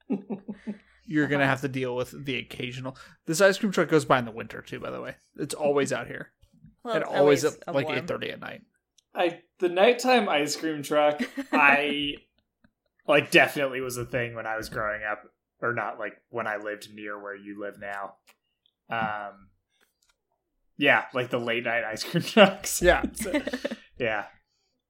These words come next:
Speaker 1: Very
Speaker 2: It kinda
Speaker 1: nice.
Speaker 3: It's
Speaker 2: ru-,
Speaker 3: a
Speaker 2: I've
Speaker 3: very,
Speaker 2: never,
Speaker 3: it's an L A thing, yeah.
Speaker 2: I've
Speaker 1: Yeah.
Speaker 2: never done it. I've never gotten anything from the late night ice cream trucks, but I appreciate that they're there.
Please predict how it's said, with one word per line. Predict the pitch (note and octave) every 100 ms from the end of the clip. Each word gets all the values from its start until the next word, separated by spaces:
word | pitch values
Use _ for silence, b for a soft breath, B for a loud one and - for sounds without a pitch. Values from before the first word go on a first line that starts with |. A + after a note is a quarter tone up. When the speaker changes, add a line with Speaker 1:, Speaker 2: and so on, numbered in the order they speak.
| - _ -
Speaker 1:
Very | D#3+ E3+ D#3+
Speaker 2:
It |
kinda | B3 D4
Speaker 1:
nice. | F3+
Speaker 3:
It's | F3
Speaker 2:
ru-, | -
Speaker 3:
a |
Speaker 2:
I've |
Speaker 3:
very, | G#3+ G#3+
Speaker 2:
never, | G3+ G3+
Speaker 3:
it's | G3+
an | G#3
L | G3 F#3
A | F3+
thing, | B2+ A2+
yeah. | C3 C3+ C3 - F#3+
Speaker 2:
I've | D#3+
Speaker 1:
Yeah. |
Speaker 2:
never | B3 B3+ D#3+
done | D#3 C3+ A3
it. | A3+ -
I've | D#3
never | E3 E3
gotten | B2 B2+ D#3
anything | E3+ F#3+
from | F3+ F#3+
the |
late | F#3+ G3
night | G#3+
ice | G3+ -
cream | G#3+
trucks, | G#3+ B3 - -
but | D#3
I | C3+
appreciate | C3+ C#3 C3 - D#3+ C#3+ D3 C3+
that | A#2+
they're | A#2+
there. | A2+ -